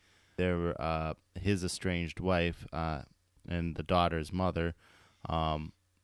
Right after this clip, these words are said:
uh, for her birthday. But at the time, at, at the same time,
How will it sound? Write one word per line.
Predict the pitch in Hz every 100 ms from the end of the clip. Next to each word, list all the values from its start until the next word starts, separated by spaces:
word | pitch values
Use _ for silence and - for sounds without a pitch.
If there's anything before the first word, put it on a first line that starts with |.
| _ 87
uh, | 82 78 -
for | - 101 95
her | 78 95 80
birthday. | 95 90 - - 80 76 - - - - _ 90
But | 87 - -
at | 90 87 82 -
the | 85 -
time, | - - - 104 104 90 85 82 82 82 -
at, | - 95 -
at | 95 -
the |
same | - 110 107
time, | - 101 95 92